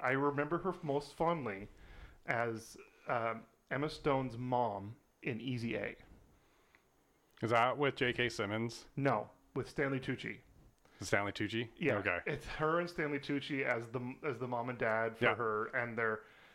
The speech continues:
Speaker 1: and the adopted son, who is
Speaker 2: 'Cause
Speaker 1: black.
Speaker 2: I know what you're going with.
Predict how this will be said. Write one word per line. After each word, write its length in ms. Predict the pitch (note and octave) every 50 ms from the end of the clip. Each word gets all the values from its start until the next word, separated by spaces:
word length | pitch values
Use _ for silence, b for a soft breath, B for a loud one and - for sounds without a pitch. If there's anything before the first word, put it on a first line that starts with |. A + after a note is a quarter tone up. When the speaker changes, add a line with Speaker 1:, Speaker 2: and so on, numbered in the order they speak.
| b b b b b -
Speaker 1:
and 200 | - B2+ B2+ A#2+
the 120 | B2 B2+
adopted 580 | C#3 C3 - D3+ C#3+ D#3+ F3+ - - C#3+ G#2+ -
son, 460 | - - C3 G#2+ G#2 G2+ G2+ A2 B2+ - - - D3 -
who 140 | - C3 B2
is 80 | A2
Speaker 2:
'Cause 140 | - - B2+ B2
Speaker 1:
black. 380 | A#2+ A#2 G#2+ G#2 - - - - B B B B B B B B B B B B B B B B - - -
Speaker 2:
I 100 | C3+ C#3
know 140 | C#3+ D3 C3+
what 160 | C#3 C#3 -
you're 80 | D#3
going 300 | B2 C#3 C#3 B2+ A#2+ B2
with. 260 | A#2+ A2+ G#2+ A2 A2